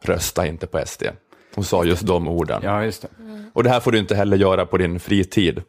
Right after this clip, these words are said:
Speaker 1: alltså utanför Sveriges Radio, om du jobbar på Sveriges Radio eller S V T. Jag jobbade med ett S V T-program inför valet tjugohundratio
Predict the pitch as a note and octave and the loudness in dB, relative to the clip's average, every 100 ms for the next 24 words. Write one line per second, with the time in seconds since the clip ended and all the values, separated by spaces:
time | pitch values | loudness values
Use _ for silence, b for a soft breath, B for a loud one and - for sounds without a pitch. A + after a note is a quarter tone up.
0 | _ - D#2+ F2 E2+ F2+ F2 E2 D2+ - | _ -10 -4 -4 -2 -2 -2 0 -2 0
1 | C2+ D#2 D2 - F#2 F2+ E2+ E2 D#2+ - | 0 0 -2 -4 -2 0 0 0 -2 -2
2 | - F#2+ _ - E2 E2+ E2+ F2 E2 E2+ | -4 -6 _ -6 -4 -2 -2 -2 -2 -2
3 | - - - - b b b A#2+ A2+ G#2 | -2 -4 -6 -8 b b b 2 2 2
4 | G2 G2 F#2+ G2 - F2+ F#2 G2 F#2 F#2 | 2 0 2 0 2 0 2 2 0 0
5 | F2 F2+ F#2 F2+ - F#2+ F#2+ F#2+ - A2+ | -2 0 2 0 -2 -2 0 0 2 2
6 | A2+ F#2 | 4 2